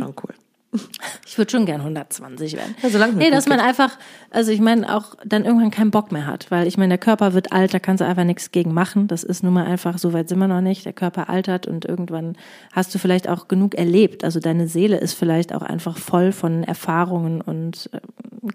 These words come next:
Speaker 2: kann dann auch wieder zurückgehen in den Kreislauf, wenn man
Speaker 1: Mhm.
Speaker 2: daran glaubt. Ähm,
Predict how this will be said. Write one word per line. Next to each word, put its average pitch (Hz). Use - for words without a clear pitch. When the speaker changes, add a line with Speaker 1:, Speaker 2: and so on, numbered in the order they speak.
Speaker 2:
kann 175
dann 165
auch 170
wieder 175
zurückgehen 175
in 156
den 156
Kreislauf, 165
wenn 196
man 175
Speaker 1:
Mhm. 180
Speaker 2:
daran 156
glaubt. 170
Ähm, 175